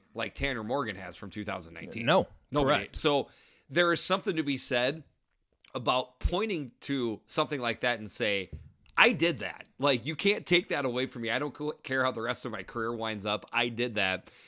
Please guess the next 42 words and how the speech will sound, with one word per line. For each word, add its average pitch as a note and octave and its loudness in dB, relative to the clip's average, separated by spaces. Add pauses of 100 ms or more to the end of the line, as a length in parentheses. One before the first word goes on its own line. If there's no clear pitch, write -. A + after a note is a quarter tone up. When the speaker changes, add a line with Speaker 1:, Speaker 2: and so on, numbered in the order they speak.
(120)
Speaker 1:
And C#3+ 4
I'd C#3 4
also D#3+ 2
like C3 0
to A2 -10
point A2+ -4
out, G#2 -2
I C3 6
thought C#3 0
he A#2+ -8
looked G#2+ -4 (400)
dialed A#2+ 2 (140)
in G#2 -2 (520)
in A#2 0
the A#2 -2
spring G#2 -4
game. E2 -14
Now, E2 -12
it's F#2 -10
the C#3+ -8
spring D#3 0
game. C#3 2
I A2 -2
don't G2+ -6
wanna G2+ -4
put C3+ -4
too D3 -2
much C3+ -2
into A#2+ 0
it, G#2+ -4
but A2 -2
I G#2 -2
swear D#3 0
the C3 -4
ball A#2+ 0
was A#2 -4
coming A2+ -4
out G#2 0
of G2+ -6
his G2+ -4
hands G2 -6
quicker. B2+ -2